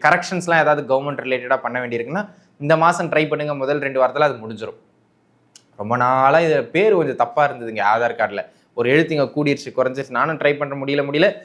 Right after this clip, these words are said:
இந்த மாசம் முடிஞ்சு போச்சுங்க," அப்படிங்கிற அளவுக்கு முடிஞ்சிரும். அப்ப யாருக்கு இப்ப மூன்று அல்லது பதினொன்றாம் இடம் சம்பந்தப்பட்ட தசாபுக்தி இப்ப நடந்து கொண்டிருக்கின்றதோ, அவர்கள் இந்த காலகட்டத்துல அந்த முயற்சிகளை மேற்கொள்ளுங்கள்.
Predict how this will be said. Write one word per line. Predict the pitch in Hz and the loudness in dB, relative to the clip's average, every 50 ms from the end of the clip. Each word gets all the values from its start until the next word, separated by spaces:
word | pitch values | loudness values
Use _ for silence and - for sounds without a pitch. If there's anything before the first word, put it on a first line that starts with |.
| - _ _ - | -20 _ _ -8
இந்த | 135 139 139 | -4 -2 -2
மாசம் | 135 - 139 | -2 -2 -4
முடிஞ்சு | 131 131 127 127 117 | -6 -6 -6 -4 -4
போச்சுங்க," | 113 117 117 120 - 113 120 | -4 -6 -6 -8 -2 0 0
அப்படிங்கிற | 117 - 123 120 117 110 | 0 0 -4 -8 -6 -4
அளவுக்கு | 107 104 120 143 139 127 | -4 -2 -2 -4 -6 -8
முடிஞ்சிரும். | 113 107 98 101 101 - _ _ _ _ _ _ _ _ _ | -12 -12 -12 -12 -18 -18 _ _ _ _ _ _ _ _ _
அப்ப | - - - 160 | -6 0 2 4
யாருக்கு | 143 139 135 156 202 214 160 170 | 6 8 8 8 6 4 2 -2
இப்ப | 147 156 156 | -2 -2 -2
மூன்று | 139 131 139 160 180 175 170 185 196 190 - | -2 -2 -2 0 0 2 4 4 4 4 4
அல்லது | 143 151 147 139 139 - - | 2 2 2 2 0 0 0
பதினொன்றாம் | 135 139 147 156 156 147 151 156 151 147 | 0 2 2 2 2 4 4 4 4 4
இடம் | 143 143 139 135 | 2 0 -2 -4
சம்பந்தப்பட்ட | - 135 131 135 135 131 127 131 123 131 117 | -6 -6 -6 -6 -4 -4 -2 -2 -2 -4 -2
தசாபுக்தி | 110 117 113 - 151 160 160 156 151 143 156 | -4 -2 2 4 4 4 4 2 -2 0 -2
இப்ப | 151 - - 131 | -4 -2 -2 -2
நடந்து | 113 113 113 131 135 143 | -2 0 -2 0 -2 -2
கொண்டிருக்கின்றதோ, | 127 123 117 123 120 113 120 117 113 120 120 156 196 226 220 - - _ _ _ - | -4 -2 -2 -2 -4 -4 -6 -8 -6 -2 0 0 0 0 -4 -8 -18 _ _ _ 0
அவர்கள் | - 127 139 170 202 196 196 196 | 2 2 4 4 4 4 4 2
இந்த | 185 165 156 151 | 4 2 0 2
காலகட்டத்துல | - 135 147 151 151 147 143 139 160 165 151 | 4 4 4 4 2 0 -2 -2 -2 -2 -4
அந்த | 143 135 | -4 -6
முயற்சிகளை | 131 131 135 139 135 - 139 131 131 123 113 | -10 -6 -8 -8 -6 -8 -6 -6 -4 -6 -4
மேற்கொள்ளுங்கள். | 113 120 123 - - 143 143 147 151 156 196 220 | -4 -6 -6 -4 -2 0 0 0 4 4 4 4